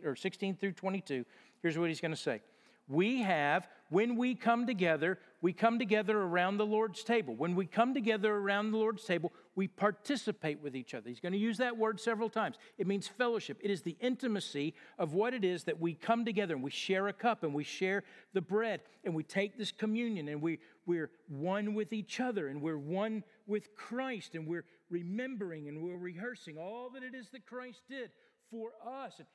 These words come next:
and we come together. And so he, he's, part of what he's saying is, we can't do this all alone. If you're all alone, you're, you're toast. You can't do this all. You've gotta come together in the intimacy and the fellowship and the communion of the body of Christ. If you're here this morning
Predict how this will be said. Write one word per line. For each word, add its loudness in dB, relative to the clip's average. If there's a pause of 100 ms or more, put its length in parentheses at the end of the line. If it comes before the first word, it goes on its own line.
and -12
we -12
come -12
together. -12
And -18
so -12 (220)
he, -12
he's, -14
part -10
of -18
what -12
he's -16
saying -14
is, -14 (200)
we -10
can't -14
do -12
this -16
all -8
alone. -12
If -20
you're -10
all -10
alone, -12 (240)
you're, -10
you're -14
toast. -12
You -20
can't -16
do -12
this -18
all. -12 (180)
You've -18
gotta -10
come -16
together -12
in -18
the -20 (100)
intimacy -14
and -16
the -18 (140)
fellowship -12 (240)
and -10
the -14
communion -14
of -18
the -18
body -12
of -18
Christ. -14 (280)
If -12
you're -12
here -12
this -18
morning -18